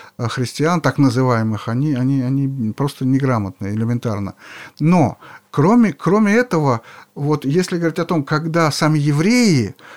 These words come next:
были вытеснены из, из, из, э, из христианства, э, культура-то осталась, вот в богослужении это, это чисто еврейская вещь, но, но евреи были вытеснены, но, во-первых,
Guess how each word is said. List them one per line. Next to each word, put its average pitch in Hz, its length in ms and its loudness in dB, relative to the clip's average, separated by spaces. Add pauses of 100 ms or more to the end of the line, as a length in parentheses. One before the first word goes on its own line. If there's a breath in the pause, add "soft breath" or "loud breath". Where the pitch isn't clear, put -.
(160 loud breath)
были 135 300 2
вытеснены 123 760 -2
из, 123 240 -4
из, 120 260 -2
из, 120 400 -2
э, 120 240 0
из 123 220 -2
христианства, 127 800 -2 (400 loud breath)
э, 113 420 -6
культура-то 151 460 0
осталась, 151 520 2
вот 120 180 -6
в 117 160 -4
богослужении 135 640 2
это, 123 140 -2
это 123 260 -4
чисто - 280 -6
еврейская 135 560 0
вещь, 113 300 -4 (400 loud breath)
но, 147 240 2
но 160 160 2
евреи 160 400 4
были 160 220 2
вытеснены, 165 640 2
но, 151 240 2
во-первых, 196 500 0